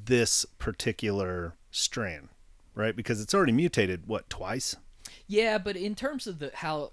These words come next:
Speaker 2: this covid nineteen actually mutates is very minimal. So
Speaker 1: Okay.
Speaker 2: covid nineteen's mutations won't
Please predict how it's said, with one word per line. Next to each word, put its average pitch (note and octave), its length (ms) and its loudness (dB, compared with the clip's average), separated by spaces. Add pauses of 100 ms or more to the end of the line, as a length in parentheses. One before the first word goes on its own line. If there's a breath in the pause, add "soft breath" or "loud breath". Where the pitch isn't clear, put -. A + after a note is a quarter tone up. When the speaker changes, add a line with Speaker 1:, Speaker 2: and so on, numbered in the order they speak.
(120)
Speaker 2:
this C#3 340 -4
covid C#3 340 -4
nineteen B2+ 380 -4
actually A2+ 300 -8
mutates A#2+ 600 -6
is A2 120 -12
very A#2 260 -8
minimal. B2+ 500 -6
So D3 200 -4
Speaker 1:
Okay. C3+ 140 -4
Speaker 2:
covid G3 240 0
nineteen's C3 960 -6
mutations A2+ 720 -8
won't A#2+ 360 -8